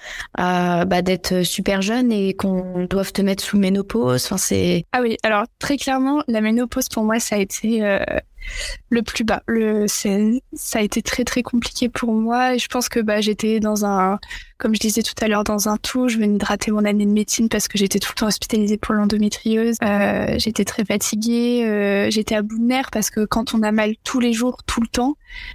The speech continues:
Speaker 2: euh, qu'en plus, même si on est bien entouré, et ça, ça, je pense qu'il faut aussi déculpabiliser parce que moi, j'ai une famille qui m'a toujours énormément accompagnée, euh, qui m'a toujours cru.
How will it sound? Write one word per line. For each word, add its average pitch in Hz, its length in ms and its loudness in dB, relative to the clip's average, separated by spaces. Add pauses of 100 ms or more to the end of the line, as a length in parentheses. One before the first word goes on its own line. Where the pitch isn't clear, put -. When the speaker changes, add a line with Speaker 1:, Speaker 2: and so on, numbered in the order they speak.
(220)
Speaker 2:
euh, 208 240 0
qu'en 262 200 0
plus, - 440 0 (380)
même 254 260 0
si - 200 -6
on 277 100 2
est 208 120 0
bien 254 260 0
entouré, 254 540 0 (100)
et 226 60 0
ça, 302 140 0 (140)
ça, - 180 -2
je - 80 -2
pense 311 200 -2
qu'il 233 140 -2
faut - 120 -2
aussi 226 240 0
déculpabiliser 240 800 0
parce 254 220 -2
que - 80 -6
moi, 247 140 2
j'ai 240 120 2
une 214 140 2
famille 220 340 2
qui - 160 -2
m'a 202 140 2
toujours 254 540 -2 (120)
énormément 254 560 2
accompagnée, 226 720 0
euh, 214 100 2
qui - 160 -2
m'a 220 140 4
toujours 269 340 -2
cru. - 340 0